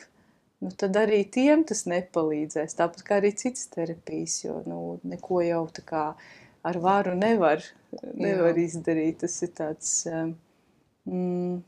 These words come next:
Speaker 1: process, jā, kur, kur tā kompetence beidzas un kur, kur es saprotu, labi, eh, šeit vajag psihiatru, eh, šeit vajag, eh, zāles.
Speaker 2: Mhm.
Speaker 1: Eh, terapija var palikt kā tāds, eh,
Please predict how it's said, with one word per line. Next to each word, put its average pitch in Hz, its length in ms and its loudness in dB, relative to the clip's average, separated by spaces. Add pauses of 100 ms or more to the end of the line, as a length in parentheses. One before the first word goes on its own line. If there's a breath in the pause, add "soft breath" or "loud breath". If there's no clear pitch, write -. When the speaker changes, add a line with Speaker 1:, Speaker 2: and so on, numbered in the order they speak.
(140)
Speaker 1:
process, 190 800 2
jā, 170 320 4
kur, 175 180 -2
kur 196 140 -2
tā 170 180 0
kompetence 170 640 0
beidzas 185 560 4
un 175 120 -2
kur, 170 500 -2 (340 loud breath)
kur 185 140 2
es 175 160 0
saprotu, 185 400 0
labi, 220 440 6
eh, 196 200 2
šeit 180 300 -2
vajag 160 180 -4
psihiatru, 330 840 0 (220)
eh, 196 260 -10
šeit 180 260 -6
vajag, 170 220 -2
eh, 165 360 -2
zāles. 262 840 4 (160)
Speaker 2:
Mhm. 170 500 -10
Speaker 1:
Eh, 180 380 0 (100)
terapija 190 400 4
var 170 140 0
palikt 185 480 2
kā 160 460 -2
tāds, - 400 -2
eh, 156 120 -2